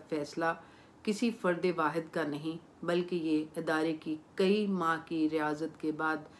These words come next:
लिया गया फैसला है, जिस पर ना सिर्फ उनके दौर में अमल पैरा रहा जाएगा, बल्कि मुस्तकबिल में भी फौज अपने आईनी किरदार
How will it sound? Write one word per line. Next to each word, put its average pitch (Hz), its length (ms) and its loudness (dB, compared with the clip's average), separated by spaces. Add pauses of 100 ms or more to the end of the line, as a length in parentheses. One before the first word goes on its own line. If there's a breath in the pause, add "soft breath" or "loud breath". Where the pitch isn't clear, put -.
(280 loud breath)
लिया 165 380 2
गया 151 300 -2 (160)
फैसला 143 380 -4
है, 151 300 -4 (440 loud breath)
जिस 214 180 4
पर 233 180 2
ना 220 240 6
सिर्फ 233 420 2
उनके 240 300 4
दौर 185 260 4
में 196 260 6
अमल 170 240 0
पैरा 156 400 2 (160)
रहा 151 260 0
जाएगा, 151 680 4 (360 loud breath)
बल्कि 202 340 8
मुस्तकबिल 233 760 4
में 175 200 2
भी 170 160 2 (160)
फौज 190 400 8 (100)
अपने 170 440 -2 (100)
आईनी 175 400 0 (100)
किरदार 151 420 0